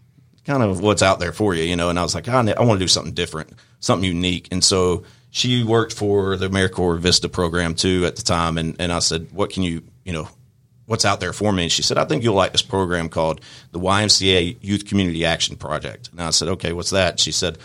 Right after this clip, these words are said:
Y cap is a at-risk, um, it's, it's a, it's a group for at-risk youth ages ten to thirteen in the metropolitan Chattanooga area.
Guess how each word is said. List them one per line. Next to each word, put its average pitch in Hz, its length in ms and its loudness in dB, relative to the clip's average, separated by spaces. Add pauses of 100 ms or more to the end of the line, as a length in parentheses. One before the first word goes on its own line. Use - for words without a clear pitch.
(280)
Y 101 180 0
cap 101 300 2
is 87 220 -2
a 87 320 0
at-risk, 98 720 0 (140)
um, 90 500 0 (420)
it's, 90 200 -2
it's 85 220 -2
a, 85 100 -10 (840)
it's - 140 -2
a 92 40 -4
group 101 260 -2
for 101 120 -4
at-risk 101 500 2
youth 95 300 0
ages 87 280 -2
ten 95 200 2
to 87 60 0
thirteen 87 680 0 (320)
in 92 220 0
the 82 340 2 (160)
metropolitan 87 580 0
Chattanooga 85 440 0
area. 73 320 -6